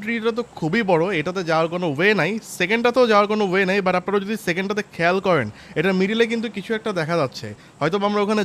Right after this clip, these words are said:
যেতে পারবো। এবং আপনাদের যদি মনে থাকে মিরর আইল্যান্ড বা মিরর ওয়ার্ল্ডের কথা, সেখানে কিন্তু পোর্টালের মাধ্যমে আমরা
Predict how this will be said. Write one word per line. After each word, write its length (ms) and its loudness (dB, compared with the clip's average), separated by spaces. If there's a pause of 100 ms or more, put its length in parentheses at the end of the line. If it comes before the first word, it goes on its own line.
যেতে 220 0
পারবো। 200 -2 (320)
এবং 160 0
আপনাদের 260 -4
যদি 200 -2
মনে 200 2
থাকে 140 -2 (120)
মিরর 220 2 (100)
আইল্যান্ড 300 2
বা 140 2
মিরর 260 2
ওয়ার্ল্ডের 360 0
কথা, 140 -4 (100)
সেখানে 260 -2
কিন্তু 160 -2 (120)
পোর্টালের 460 2
মাধ্যমে 340 0 (120)
আমরা 180 2